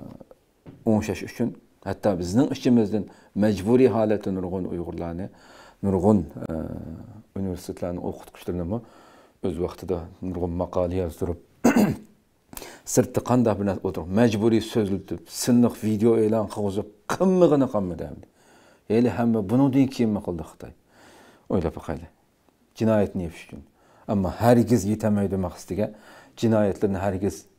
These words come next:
yopolmaydi. Shuni bilib turib, Xitoy qo'ldan kelgancha qilyapti. Qani, xusun qarab boqaylik. Iran Shanxay hamkorlik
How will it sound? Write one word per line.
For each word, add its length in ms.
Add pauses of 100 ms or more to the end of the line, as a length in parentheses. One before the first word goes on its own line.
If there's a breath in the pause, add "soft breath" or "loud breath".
yopolmaydi. 720 (800 loud breath)
Shuni 320
bilib 260
turib, 220 (240)
Xitoy 240 (180)
qo'ldan 300
kelgancha 400
qilyapti. 420 (680 soft breath)
Qani, 240
xusun 280
qarab 240
boqaylik. 360 (720 loud breath)
Iran 240
Shanxay 400
hamkorlik 440